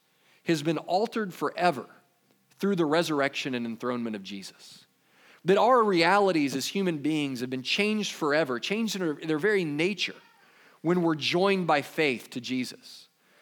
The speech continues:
That no longer do those powers and authorities, those evil things in the world and the evil within us as sinners, no longer do those things have the power to damn us.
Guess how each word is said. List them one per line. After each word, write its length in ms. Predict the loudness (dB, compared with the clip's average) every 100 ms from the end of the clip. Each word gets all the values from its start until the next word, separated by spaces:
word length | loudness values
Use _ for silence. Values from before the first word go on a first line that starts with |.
| _ -20 -2
That 140 | 2
no 180 | 4 4
longer 420 | 4 4 4 2
do 60 | 2
those 220 | 0 -2
powers 520 | 0 2 4 2 0
and 100 | -4
authorities, 840 | -6 -2 0 0 -2 -8 -18 -20 -20 _ _ _ -20 0
those 220 | 0 0
evil 400 | -2 -2 0 0
things 400 | 0 0 0 0
in 80 | 0
the 80 | 0
world 400 | 0 2 2 0
and 100 | -4
the 60 | -4
evil 340 | -4 0 0
within 360 | 0 -2 -2 -2
us 240 | -4 -6
as 100 | -8
sinners, 680 | -4 -4 -6 -10 -18 -20 -20 _ _ _ 0
no 180 | 4 4
longer 460 | 4 2 2 0
do 60 | 0
those 260 | 0 0 -2
things 360 | -2 -2 -2
have 140 | -2 -4
the 60 |
power 400 | -2 0 0 0
to 100 | -4
damn 300 | -4 -6 -8
us. 320 | -14 -20 -20